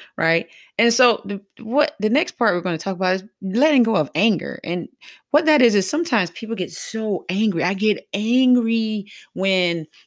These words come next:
I think that you just won't do right. You know, you hear people say, "I just get angry so much 'cause they just won't do right. They won't do right. They just won't listen."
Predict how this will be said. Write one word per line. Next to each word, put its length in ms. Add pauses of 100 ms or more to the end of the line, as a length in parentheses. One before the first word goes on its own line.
(100)
I 140
think 380
that 360
you 220
just 340
won't 420
do 420
right. 380 (320)
You 100
know, 240
you 100
hear 140
people 160
say, 80
"I 100
just 220
get 160
angry 220
so 160
much 180
'cause 80
they 100
just 340
won't 300
do 100
right. 220 (220)
They 120
won't 300
do 100
right. 260 (200)
They 80
just 240
won't 280
listen." 360